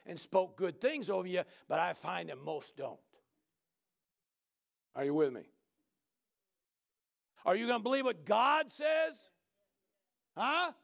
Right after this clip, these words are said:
Or are you gonna believe what the world says?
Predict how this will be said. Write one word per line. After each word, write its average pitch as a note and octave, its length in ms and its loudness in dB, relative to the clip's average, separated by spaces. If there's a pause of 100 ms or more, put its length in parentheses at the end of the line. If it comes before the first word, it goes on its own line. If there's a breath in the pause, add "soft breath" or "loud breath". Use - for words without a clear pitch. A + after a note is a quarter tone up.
(200)
Or A3 140 2
are - 20 -2
you B3 80 -2
gonna C4+ 160 0
believe B3+ 220 0
what B3+ 160 0
the A#3 100 2
world A#3 540 2
says? - 600 -8